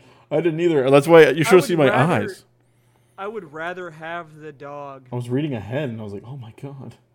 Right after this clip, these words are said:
Speaker 2: I would rather have the dog eat the turkey over shitting on the turkey.
Speaker 1: There's, like, three stories in here that are about dogs shitting on turkeys.
Speaker 2: That's fucked up.
Speaker 1: Why
Speaker 2: How
Speaker 1: is that a
Speaker 2: often does that
Speaker 1: common
Speaker 2: happen?
Speaker 1: thing?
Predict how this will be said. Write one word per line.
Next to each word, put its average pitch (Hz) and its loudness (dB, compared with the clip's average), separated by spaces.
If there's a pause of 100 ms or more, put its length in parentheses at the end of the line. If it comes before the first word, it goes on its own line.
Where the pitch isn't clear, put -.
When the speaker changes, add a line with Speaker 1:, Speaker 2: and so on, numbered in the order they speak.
(320)
Speaker 2:
I 170 -12
would 185 -8
rather 170 -12
have 160 -16
the 147 -20
dog 135 -20 (380)
eat 180 -20
the 170 -20
turkey 135 -20 (600)
over 147 -20
shitting 151 -20
on 139 -20
the 131 -20
turkey. 123 -20 (220)
Speaker 1:
There's, 196 -4
like, 247 -10
three 175 -4
stories 151 -6
in 110 -6
here 104 -2
that 104 0
are 67 -2
about 113 0
dogs 107 2
shitting 101 -2
on 95 -10
turkeys. - -16 (440)
Speaker 2:
That's 220 -20
fucked - -20
up. 226 -14
Speaker 1:
Why 190 -4
Speaker 2:
How 262 -2
Speaker 1:
is 226 -4
that 254 -2
a - -4
Speaker 2:
often 147 -8
does - -14
that 208 -10
Speaker 1:
common 165 -4
Speaker 2:
happen? 113 -10
Speaker 1:
thing? 147 -10